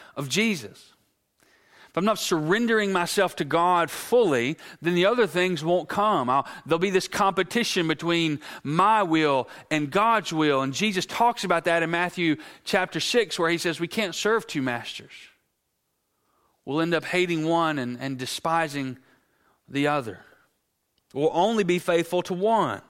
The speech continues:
And so the Christian disciple must surrender fully to God's will. We see Mark develop this in a number of ways. It comes out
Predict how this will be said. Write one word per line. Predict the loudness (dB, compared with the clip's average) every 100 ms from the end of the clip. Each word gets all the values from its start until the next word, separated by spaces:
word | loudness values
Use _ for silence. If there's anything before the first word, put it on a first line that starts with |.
| -20 -12 -8
And | 0
so | 2 2 0 -8
the | -2
Christian | 0 0 -2
disciple | -2 0 0 0
must | 0 -2
surrender | 0 0 0 -2
fully | -2 2 4 4 0
to | 0 2 2 0 -8 -8
God's | -2 0 2 0 -2 -10 -18 -20
will. | -6 2 4 4 2 -2 -12 _ _ _ _ _ _ _ _ -4
We | -2
see | 2 2
Mark | 4 2 -2 -6
develop | -2 2 2 2
this | 0 0
in | -2
a |
number | 0 2 2 0
of | 2
ways. | 2 2 2 -2
It |
comes | -2 -2 0
out | 0 0